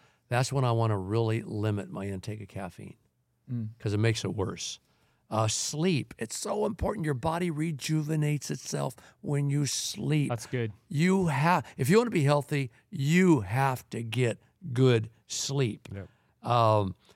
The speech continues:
Speaker 1: and so there's a lot of things you can do. I don't know what you guys wanna add to
Speaker 4: Uh,
Speaker 1: that, but
Speaker 4: real,
Speaker 1: to
Speaker 4: real quick, I,
Speaker 1: limit
Speaker 4: I,
Speaker 1: your
Speaker 4: I will give you a
Speaker 1: stress.
Speaker 4: tip. Uh, m-, some people know this already, and it might be obvious, but some people don't.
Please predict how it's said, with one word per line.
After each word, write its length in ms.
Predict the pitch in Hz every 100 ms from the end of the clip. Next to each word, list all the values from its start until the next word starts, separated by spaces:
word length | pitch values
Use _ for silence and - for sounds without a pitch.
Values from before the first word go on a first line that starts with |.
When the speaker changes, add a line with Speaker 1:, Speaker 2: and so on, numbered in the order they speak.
| _ _
Speaker 1:
and 140 | 127 135
so 200 | 165 151
there's 160 | 143
a 60 | 143
lot 200 | 147 247
of 40 |
things 300 | 180 165 143
you 100 | 127
can 200 | 127 139
do. 200 | 123 147
I 40 | 123
don't 80 | 139
know 80 |
what 140 | 131 117
you 140 | 135
guys 240 | 147 120 110
wanna 180 | 113
add 100 | 113
to 60 | 147
Speaker 4:
Uh, 140 | 143
Speaker 1:
that, 160 | 113 95
but 60 | 143
Speaker 4:
real, 220 | 170 143
Speaker 1:
to 60 | 165
Speaker 4:
real 100 | 170
quick, 180 | 175
I, 100 | 160 131
Speaker 1:
limit 100 | 120 135
Speaker 4:
I, 40 | 127
Speaker 1:
your 20 |
Speaker 4:
I 40 | 139
will 80 |
give 160 | 170 160
you 100 | 127
a 60 | 107
Speaker 1:
stress. 300 | - 147 107
Speaker 4:
tip. 60 | _
Uh, 60 | 123
m-, 560 | 107 101 131 135 147
some 180 | 127 165
people 160 | 139 110
know 160 | 107 101
this 240 | 98 -
already, 340 | 95 92 92
and 160 | 90 98
it 220 | 98 92
might 180 | 98 95
be 80 | 95
obvious, 320 | 90 87 -
but 140 | -
some 140 | - 98
people 120 | 92
don't. 280 | 85 135 113